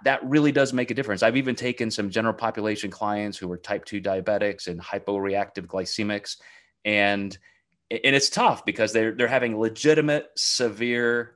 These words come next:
cravings and low blood sugar symptoms, but just opening those windows up between meals, just, you know,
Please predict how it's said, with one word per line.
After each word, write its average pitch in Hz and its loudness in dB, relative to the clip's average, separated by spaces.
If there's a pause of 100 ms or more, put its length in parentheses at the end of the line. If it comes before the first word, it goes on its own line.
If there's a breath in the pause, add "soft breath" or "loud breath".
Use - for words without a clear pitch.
cravings 110 -2
and 98 -8
low 104 0
blood 104 -2
sugar 95 -4
symptoms, 92 -2 (680 soft breath)
but - 4
just 165 4
opening 139 0
those 117 -2
windows 120 -2
up 113 2
between 113 -4
meals, 110 2
just, - -8
you 113 -6
know, 104 -6